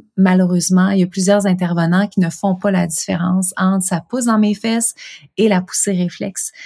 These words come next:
Donc, le plus possible, renseigne-toi là-dessus parce que tu vois, ni Fanny ni moi savions la différence lorsqu'on a donné naissance à notre premier bébé. C'est quand même intéressant de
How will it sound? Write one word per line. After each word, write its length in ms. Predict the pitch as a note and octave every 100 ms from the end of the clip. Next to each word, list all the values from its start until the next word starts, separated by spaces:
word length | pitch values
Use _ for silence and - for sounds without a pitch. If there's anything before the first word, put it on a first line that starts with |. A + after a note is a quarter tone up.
| - -
Donc, 300 | F3+ F#3+ -
le 180 | G3 F3+
plus 260 | - D3 -
possible, 440 | F#3 F#3 A3+ G#3+
renseigne-toi 720 | F#3 F#3+ - G3 F3+ - G3+
là-dessus 500 | F#3+ E3+ - - D4+ D4+
parce 240 | A3+ -
que 80 | F#3
tu 180 | F#3 F3+
vois, 280 | F#3+ A3 A3+ - -
ni 180 | G#3 C#4
Fanny 460 | C#4+ A3 G3 A3+ B3
ni 160 | A#3
moi 340 | G3+ F#3+ G3+ A#3
savions 600 | - F#3 E3+ F3 F3+ G#3
la 160 | F#3 F3
différence 580 | D#3+ - E3+ E3 F#3 F#3
lorsqu'on 400 | F3+ F3 - F3
a 80 | E3+
donné 280 | E3 F3 F3+
naissance 420 | D#3+ D#3 F#3 F#3
à 60 | F3
notre 180 | E3+
premier 280 | - F#3 G3
bébé. 380 | F#3+ E3 G#3+ G4 _ - _
C'est 240 | - - F#3+
quand 160 | F3
même 180 | F3+ F#3
intéressant 520 | F3 F3+ D#3 D#3 F3+
de 140 | F3+